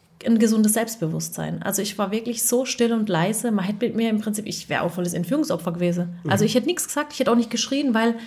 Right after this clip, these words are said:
Speaker 1: weil ich mich dann geschämt hätte, weil es wär wahrscheinlich so Eib gewesen, weißt du, so
Speaker 2: Mhm.
Speaker 1: verpönt, so, „Oh, das schreibt man jetzt nicht laut, sagt nicht nein.“
Speaker 2: Mhm.
Speaker 1: Und, und, und ist auch immer freundlich zu jedem.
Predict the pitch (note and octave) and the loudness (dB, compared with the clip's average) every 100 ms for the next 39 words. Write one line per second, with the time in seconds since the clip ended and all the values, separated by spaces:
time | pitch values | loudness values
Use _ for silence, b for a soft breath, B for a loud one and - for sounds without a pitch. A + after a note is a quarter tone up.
0 | B B - A3+ B3 B3 A#3 G#3+ - C#4+ | B B 0 4 4 4 4 2 2 2
1 | E4 A3 G3 F#3 F#3+ G3 G3+ G3+ G3+ G#3 | 0 0 0 0 0 -2 -2 -2 -2 0
2 | A3 G#3+ - G#3+ C4+ - F3+ F3 F3+ G#3+ | 2 2 2 2 2 2 0 0 0 -2
3 | B3+ G#3+ C#3 G#3+ G#3 G#3 B3 C4 G#3+ F#3+ | 0 0 0 -2 -4 -2 0 2 2 4
4 | G#3 G3+ E3+ - G3+ A3+ B3 B3+ A#3 A#3+ | 4 2 -2 -2 -2 -2 0 0 2 2
5 | A#3+ F3+ F3 F3+ F3 E3+ A3 B3+ C4 - | 2 -4 -4 -6 -2 2 4 2 0 -6
6 | A#2+ A2 B2 - G#3 G#3 G#3 G#3 F#3+ F#3+ | -6 -6 -8 -4 0 2 4 2 0 -6
7 | - - E3+ D#3 E3 F#3+ A#3 B3 C4+ - | -4 -4 -4 -4 -4 0 0 0 -4 -2
8 | C4 B3 B3 B3+ B3+ | -2 0 0 2 0